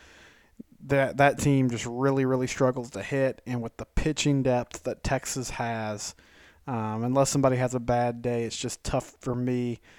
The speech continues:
to see them pulling out more than one game, but I would not be surprised at all if Texas went ahead and got a sweep. So not much margin for error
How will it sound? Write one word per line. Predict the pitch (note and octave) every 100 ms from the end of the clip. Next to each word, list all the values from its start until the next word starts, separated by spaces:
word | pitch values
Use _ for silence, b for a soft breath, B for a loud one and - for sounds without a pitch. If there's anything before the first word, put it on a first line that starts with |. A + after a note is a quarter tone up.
| b b _
to | -
see | - C#3 B2+
them | B2 B2
pulling | A#2+ C3+ C3
out | A#2+ G#2+
more | B2+
than | B2 A#2+
one | B2 B2
game, | A#2+ A#2+
but | A#2 A#2+
I | C3
would | B2
not | A#2+
be | B2+
surprised | A#2 - A#2+ B2 A2+
at |
all | A#2 A#2
if | A#2
Texas | - C3+ - B2 A2 B B B B
went | - B2+
ahead | A#2 A#2+
and | A#2+
got | A#2 G2+
a |
sweep. | G2+ - C3 G#2 F2+
So | - - B2+
not | C3+ E3
much | D#3+ C#3+ D3
margin | C3+ C#3 C#3 C#3 B2+
for | - B2 -
error | C3 A#2+ A2 A2